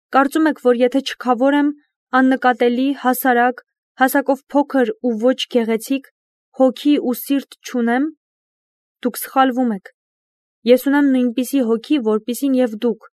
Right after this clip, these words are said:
և իհարկե նույնպիսի սիրտ։ Եվ եթե Աստված ինձ շնորհած լիներ մի փոքր գեղեցկություն ու զգալի հարստություն, ձեզ համար նույնքան դժվար կլիներ բաժանվել ինձնից,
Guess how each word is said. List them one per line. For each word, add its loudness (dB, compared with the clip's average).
և 4
իհարկե 0
նույնպիսի -2
սիրտ։ -6
Եվ 6
եթե 2
Աստված -2
ինձ -4
շնորհած -4
լիներ 0
մի -2
փոքր -2
գեղեցկություն -2
ու 0
զգալի 0
հարստություն, -4
ձեզ 4
համար 2
նույնքան 0
դժվար 0
կլիներ -2
բաժանվել -2
ինձնից, -4